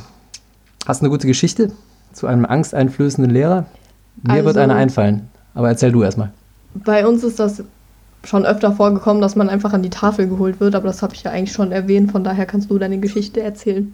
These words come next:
Speaker 1: Ja, die, da geht's nämlich genau um dieses Thema. Wir hatten, ähm, ich bin in Porz zur Schule gegangen, Köln-Porz, für die, die es nicht kennen. Tolle Gegend. Wir hatten einen Physiklehrer, der es sich zur Aufgabe gemacht hat,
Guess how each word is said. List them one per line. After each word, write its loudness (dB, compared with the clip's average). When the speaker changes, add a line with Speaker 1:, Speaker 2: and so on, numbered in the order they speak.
Speaker 1:
Ja, 4
die, 2
da 4
geht's 0
nämlich 2
genau 4
um 2
dieses 0
Thema. 2
Wir 2
hatten, 2
ähm, 0
ich -12
bin 2
in 0
Porz 0
zur -4
Schule 0
gegangen, 0
Köln-Porz, 0
für -4
die, 0
die 2
es -2
nicht -2
kennen. -2
Tolle 2
Gegend. 2
Wir 4
hatten -2
einen 2
Physiklehrer, 2
der 2
es -12
sich -4
zur -4
Aufgabe 2
gemacht 0
hat, 0